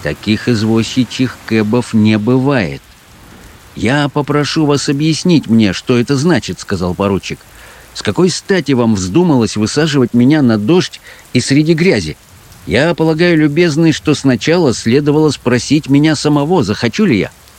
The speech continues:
«Я вас и спрашиваю», отвечал извозчик. И когда я объясню вам все, то я наперед уверен, судя по вашей наружности, что вы захотите.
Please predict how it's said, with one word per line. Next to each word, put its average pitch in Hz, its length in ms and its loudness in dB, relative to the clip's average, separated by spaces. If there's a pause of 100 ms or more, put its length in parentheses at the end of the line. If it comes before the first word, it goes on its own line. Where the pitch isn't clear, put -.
(320)
«Я 120 300 0
вас 127 320 0
и 135 60 2
спрашиваю», 113 840 -4
отвечал 98 480 -2
извозчик. 95 480 -2 (380)
И - 140 -2
когда 104 520 -2
я 101 200 0
объясню 98 500 0
вам 80 200 -2
все, - 280 -6 (380)
то 101 100 -2
я 160 280 2
наперед 127 540 0
уверен, 98 500 0 (220)
судя 87 300 -4
по - 80 -2
вашей 113 320 0
наружности, 107 840 0 (120)
что 147 360 -2
вы 156 200 4
захотите. 127 640 -2